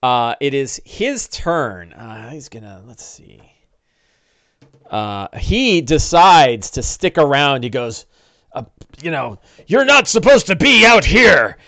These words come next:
And he, uh, takes his bow and fires another shot. "A dwarven priest of Talos? That's weird."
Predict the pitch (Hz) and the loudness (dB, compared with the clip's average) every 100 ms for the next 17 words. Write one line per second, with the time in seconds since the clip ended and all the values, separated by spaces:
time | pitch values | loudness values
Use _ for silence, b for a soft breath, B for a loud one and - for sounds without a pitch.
0 | b - 151 156 160 156 147 131 127 - | b -6 -2 2 2 2 0 -2 0 -2
1 | - 165 131 107 156 156 117 101 117 117 | -2 -6 -10 -2 2 2 0 -4 -12 -16
2 | 107 - 160 156 139 117 120 127 123 110 | -14 -4 0 0 -2 -8 -10 -8 -6 -8
3 | 131 113 101 95 - 160 262 165 165 131 | -10 -12 -14 -18 -14 -4 -2 -2 -8 -10
4 | - 247 - 139 - 202 214 151 120 - | -8 -8 -10 -14 -8 -4 -2 -4 -10 -12
5 | 190 - 127 151 240 196 151 107 | -12 -14 -14 -8 -4 -4 -4 -10